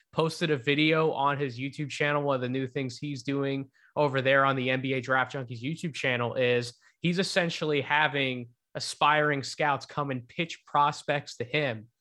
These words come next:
And Caleb chose to talk about Cam Whitmore, who you will hear plenty about Cam Whitmore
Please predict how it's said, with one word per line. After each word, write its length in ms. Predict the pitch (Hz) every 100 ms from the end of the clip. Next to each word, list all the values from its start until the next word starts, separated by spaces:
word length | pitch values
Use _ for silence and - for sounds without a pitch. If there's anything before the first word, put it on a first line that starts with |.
| _ _ _ _
And 200 | 123 117
Caleb 580 | - 180 202 151 127 120
chose 720 | - 131 113 127 202 - - _ _
to 60 | 156
talk 320 | - 170 165
about 280 | 160 151 147
Cam 320 | - 175 147
Whitmore, 460 | 127 139 156 175 180
who 380 | 135 127 127 - _ _
you 100 | 143
will 160 | 190 185
hear 300 | 180 160 147
plenty 500 | - - 165 208 214
about 320 | 156 143 127
Cam 260 | 151 135
Whitmore 460 | 123 123 117 110 120